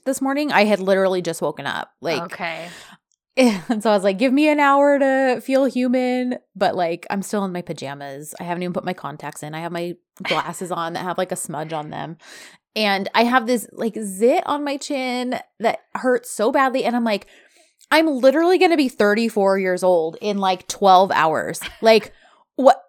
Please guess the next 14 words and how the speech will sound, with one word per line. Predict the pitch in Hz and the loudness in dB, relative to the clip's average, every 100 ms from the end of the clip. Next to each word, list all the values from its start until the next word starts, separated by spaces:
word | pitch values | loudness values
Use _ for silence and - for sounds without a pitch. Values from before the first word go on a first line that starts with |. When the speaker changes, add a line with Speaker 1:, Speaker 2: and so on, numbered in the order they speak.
| - - _ _ _ | -18 -18 _ _ _
Speaker 1:
Why? | 240 247 262 254 180 | 2 4 4 2 -2
Why | 175 220 240 | 0 2 2
is | 269 247 | 2 0
this | 311 | -4
still, | - - 233 233 | -2 0 2 0
why | - 226 | 0 2
am | 226 254 | 2 2
I | 285 294 | 0 -2
still | - 208 214 | -2 -2 0
dealing | 220 202 208 | 0 0 -2
with | 214 190 | -4 -2
breakouts | 185 190 185 175 185 | -2 0 0 -2 -4
and | 180 | -8
things | 185 165 170 180 | -8 -8 -12 -16